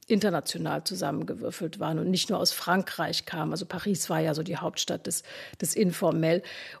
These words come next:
Und wenn man dann zum Beispiel an den deutschen Wohls denkt oder den Katalanen Anthony Tapies, also das war eben auch sehr international. Und dann merkt man eben sehr schnell diese Aufteilung, hier europäisches Informell, dort amerikanischer abstrakter Expressionismus. Das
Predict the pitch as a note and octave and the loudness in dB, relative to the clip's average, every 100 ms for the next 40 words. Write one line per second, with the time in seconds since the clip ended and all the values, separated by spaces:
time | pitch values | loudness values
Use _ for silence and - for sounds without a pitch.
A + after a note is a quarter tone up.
0 | - F#3+ G3 F3+ E3+ - - E3 E3 D#3+ | 2 6 6 6 4 2 4 4 4 4
1 | D#3+ - E3 D#3+ D#3+ E3 - F3+ E3 F3 | 4 2 0 2 2 2 0 -2 0 2
2 | F3 - F3 E3+ E3+ E3+ F3 F3 F3 D#3+ | 2 2 2 2 0 0 -2 -4 0 0
3 | D3 D#3 - D#3+ D#3+ D#3+ D#3+ - D#3 - | 2 0 0 -4 -4 -4 -4 -8 -8 -4
4 | E3 - F3 F#3 - E3 F3+ F3+ E3+ E3+ | -2 -2 0 0 2 2 2 2 2 2
5 | - F#3 D#3+ - - - - G3+ G#3+ F3+ | 4 4 4 -2 -20 -4 2 4 4 2
6 | D3+ - E3 E3 D#3 F3+ E3+ D#3+ D#3+ D#3+ | 0 -2 0 0 2 2 4 4 2 0
7 | F#3 - E3 E3 - - - - F#3 F#3 | -2 0 0 -2 -6 -12 -20 -14 -6 -2
8 | E3+ F3+ E3 E3 F3 - E3 F#3+ - F#3 | -2 0 0 0 0 4 4 4 0 0
9 | E3 E3 F3 E3 - A3 G#3+ - F3 E3+ | 4 4 2 -2 4 8 8 8 0 -2
10 | F#3+ D#3 - F3 - F#3+ F#3 E3+ D#3 D#3+ | -2 -2 0 -2 0 0 0 -4 -2 -2
11 | F3+ F#3 F3+ F3+ - - - - - G#3 | -2 2 4 4 2 -10 -20 -10 -2 0
12 | E3 - D#3 E3+ F#3 - - - - D3+ | 0 0 -2 0 0 0 -2 -4 -4 -6
13 | - F#3+ - - - E3 - E3 D#3+ - | -6 -4 -4 -6 -6 -4 -4 -2 -4 -4
14 | E3 E3+ E3 | -4 -2 -4